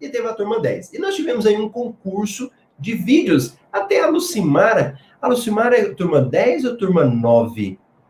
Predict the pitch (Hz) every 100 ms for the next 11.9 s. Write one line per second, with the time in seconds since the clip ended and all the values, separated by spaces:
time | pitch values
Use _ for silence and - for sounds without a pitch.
0 | _ _ - 175 - 180 156 160 190 196
1 | 180 - 180 202 202 233 190 170 208 -
2 | 220 175 170 131 113 104 _ _ _ _
3 | _ _ - 196 196 196 160 175 196 196
4 | 185 208 240 170 135 135 170 185 131 120
5 | 156 220 - - _ _ _ _ _ 403
6 | 403 - 180 185 208 202 - 196 175 180
7 | 175 170 156 143 135 110 - - _ -
8 | - _ _ _ _ 156 165 - 190 196
9 | 185 254 247 226 208 160 - - 220 185
10 | - 180 202 196 233 - 202 254 147 147
11 | 151 139 127 - 101 95 95 - _